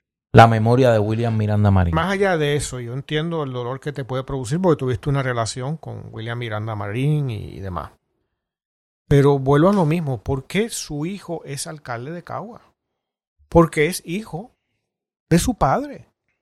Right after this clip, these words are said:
Speaker 2: Bajo ninguna otra circunstancia, a la edad que llegó a la, a la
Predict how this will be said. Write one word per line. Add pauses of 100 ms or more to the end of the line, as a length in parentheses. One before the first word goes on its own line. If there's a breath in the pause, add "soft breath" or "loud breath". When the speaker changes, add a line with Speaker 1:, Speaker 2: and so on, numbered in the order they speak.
(1300)
Speaker 2:
Bajo
ninguna
otra
circunstancia, (1700)
a
la
edad
que
llegó
a
la,
a
la